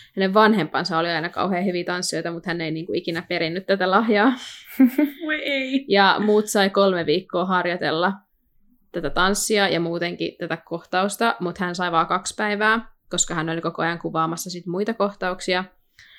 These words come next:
Speaker 1: Mutta, öö, mun mielestä se, että Daniel ei osannut tanssia, sopii ihan täydellisesti siihen hahmoon, ja niinhän ne varmaan sit tekikin sen, koska se ei osannut tanssia, niin sit ne oli vaan silleen, "No niin, Harry, embrace it."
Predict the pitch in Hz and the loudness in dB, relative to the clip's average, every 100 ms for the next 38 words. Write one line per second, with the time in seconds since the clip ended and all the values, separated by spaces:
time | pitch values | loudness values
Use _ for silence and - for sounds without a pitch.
0 | - _ _ _ - 196 196 - 196 165 | -20 _ _ _ 0 4 4 2 4 4
1 | - - - 185 175 170 170 175 - - | 2 -6 -2 0 0 0 -2 -6 -8 -4
2 | 190 185 175 185 185 156 156 151 156 156 | -2 0 0 -2 -2 -2 0 -2 0 0
3 | 151 165 151 - - 156 156 160 170 220 | -2 -2 -6 -4 -4 -4 -4 -6 -4 -2
4 | 240 233 208 170 165 170 175 170 170 165 | 0 2 2 0 -2 -6 -4 -2 0 0
5 | 165 156 160 165 165 156 156 165 170 - | -2 0 0 -2 -2 -4 -2 -4 -4 -6
6 | 175 160 160 151 160 156 151 165 160 165 | -4 -4 -4 -4 -4 -4 -4 -2 -2 0
7 | 165 160 175 165 - 165 165 160 160 160 | -2 -2 0 0 -2 -6 -6 -2 -2 -2
8 | 165 160 156 160 175 160 160 175 170 160 | -2 -2 -2 -2 -2 0 0 -2 0 0
9 | 160 175 | 0 -2